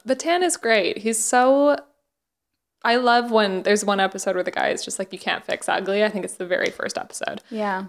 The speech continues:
Speaker 1: And Tan is like, "Okay, I hear you. Like, I hear what you're doing there, and I'm not here for it. So
Speaker 2: Yeah.
Speaker 1: you are, have to stop talking about yourself
Speaker 2: I
Speaker 1: that
Speaker 2: also
Speaker 1: way."
Speaker 2: love his accent.
Speaker 1: Oh my God.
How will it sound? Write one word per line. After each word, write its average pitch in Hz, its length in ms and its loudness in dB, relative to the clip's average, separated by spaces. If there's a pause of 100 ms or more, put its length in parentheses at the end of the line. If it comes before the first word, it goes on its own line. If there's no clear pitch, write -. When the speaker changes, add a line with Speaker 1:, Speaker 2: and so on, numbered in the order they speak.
(100)
Speaker 1:
And 196 480 0
Tan 196 220 -4
is 185 80 -6
like, 196 160 2
"Okay, 214 240 2
I 214 140 2
hear 202 240 -2
you. 294 500 4 (100)
Like, 214 160 2
I 208 100 4
hear 202 260 4
what 196 160 2
you're 220 100 0
doing 185 380 0
there, 285 360 4
and 214 140 2
I'm 196 160 0
not 180 300 2
here - 180 -6
for - 200 -6
it. - 260 -4
So - 140 4
Speaker 2:
Yeah. 185 140 6
Speaker 1:
you 196 120 6
are, 190 180 6
have - 300 -2
to 208 100 -2
stop 196 520 2
talking - 380 -2
about 208 200 2
yourself 214 400 2
Speaker 2:
I - 80 -4
Speaker 1:
that 214 60 6
Speaker 2:
also 220 120 4
Speaker 1:
way." 202 80 4
Speaker 2:
love 185 140 4
his 185 160 -8
accent. 170 520 -8 (300)
Speaker 1:
Oh 196 60 -16
my - 20 -14
God. - 300 -20